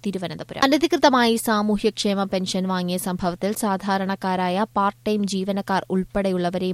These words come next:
മാത്രം ബലിയാടാക്കുന്നു. ഇവർക്കെതിരെ മാത്രം നടപടിയെടുത്ത വമ്പന്മാരെയും ഉന്നത ഉദ്യോഗസ്ഥരെയും ഒഴിവാക്കുന്നു.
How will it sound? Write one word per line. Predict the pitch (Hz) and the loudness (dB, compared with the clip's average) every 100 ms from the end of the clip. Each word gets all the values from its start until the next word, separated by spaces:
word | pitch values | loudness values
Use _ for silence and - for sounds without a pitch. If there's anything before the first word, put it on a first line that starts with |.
| 180 | 0
മാത്രം | 175 170 190 185 | -2 -2 -2 0
ബലിയാടാക്കുന്നു. | 175 175 180 151 160 165 165 156 | 0 -2 -2 -2 -4 -6 -8 -4
ഇവർക്കെതിരെ | 202 202 202 208 196 202 | 2 2 4 0 2 2
മാത്രം | 202 185 190 190 | 2 0 0 2
നടപടിയെടുത്ത | 175 175 185 185 175 175 180 202 | 0 0 0 0 -2 0 0 2
വമ്പന്മാരെയും | 208 208 226 220 214 202 185 226 | 2 4 2 4 2 2 2 4
ഉന്നത | 240 247 247 226 | 6 6 8 6
ഉദ്യോഗസ്ഥരെയും | 196 226 220 220 226 196 180 - | 6 4 4 2 2 0 0 0
ഒഴിവാക്കുന്നു. | 180 190 170 160 170 175 | 0 2 0 -2 -4 -4